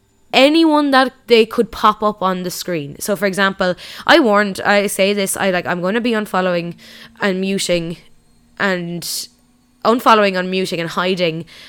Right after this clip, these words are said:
or unfollowing, muting and hiding anyone that's in your corner, to be honest. And it's not because I don't like them, it's just because I just can't deal with seeing you right now.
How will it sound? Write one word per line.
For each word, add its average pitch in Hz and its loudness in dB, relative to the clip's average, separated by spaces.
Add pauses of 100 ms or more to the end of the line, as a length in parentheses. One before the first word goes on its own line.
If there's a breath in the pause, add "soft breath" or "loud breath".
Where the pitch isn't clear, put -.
(100)
or 208 2
unfollowing, 214 0
muting 190 -2
and 175 -6
hiding 175 -4 (160)
anyone 208 0 (160)
that's 190 -4
in 185 -4
your 170 -4
corner, 156 -4
to 156 -10
be 170 0
honest. 151 -4
And 190 0
it's 185 -6
not 220 4
because 214 -2
I 185 2
don't 175 0
like 165 0
them, 220 0 (360 loud breath)
it's 190 0
just 190 -2
because 185 -2
I 185 0
just 185 -6
can't 190 -2
deal 170 -2
with 160 -4
seeing 156 -6
you 143 -8
right 143 -12
now. 143 -10